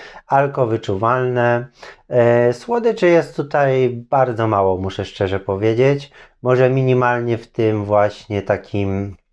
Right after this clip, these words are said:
e, w tej takiej owocowości, o której wam mówię, troszeczkę słodyczy jest, ale, e, tutaj piwo jest właśnie takie, e, bardziej wytrawne, ale też właśnie takie orzeźwiające, takie owocowe, także spoko.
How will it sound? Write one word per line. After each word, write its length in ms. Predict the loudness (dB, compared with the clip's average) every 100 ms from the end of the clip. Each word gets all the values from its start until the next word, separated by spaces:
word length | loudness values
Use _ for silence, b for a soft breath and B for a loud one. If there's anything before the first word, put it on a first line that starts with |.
| -20 B B B B B B _
e, 220 | -2 0
w 80 | 0
tej 180 | 2 2
takiej 360 | 2 2 2 2
owocowości, 920 | 2 -2 0 2 2 0 -4 -2 -2
o 80 |
której 360 | -2 -2 0 0
wam 200 | 0 -2
mówię, 480 | -2 -2 0 0 0
troszeczkę 480 | -4 -4 -6 -4 -10
słodyczy 500 | -4 -4 -4 -6 -2
jest, 300 | 0 0 -4
ale, 400 | -2 0 2 0 B B B B
e, 180 | 0 0
tutaj 380 | 0 0 0 0
piwo 320 | -2 -2 2
jest 200 | 2 2
właśnie 440 | 2 2 0 -4 -2
takie, 580 | -2 -4 -4 -2 -2 -6 B B B B
e, 400 | -4 2 2 2
bardziej 520 | 0 0 0 0 0 0
wytrawne, 960 | 0 0 0 0 -2 0 2 2 0
ale 260 | 0 0 0
też 260 | 0 0 0
właśnie 560 | 0 0 0 -4 -2
takie 500 | -2 -2 0 0 0 0
orzeźwiające, 1080 | 0 0 0 2 4 4 2 -6 -10 -12 -12 B B B
takie 460 | -6 -2 2 2 2
owocowe, 680 | 0 0 -2 0 0 2 2
także 680 | 0 -4 -2 2 2 2 -2
spoko. 880 | -8 -2 0 0 0 2 2 0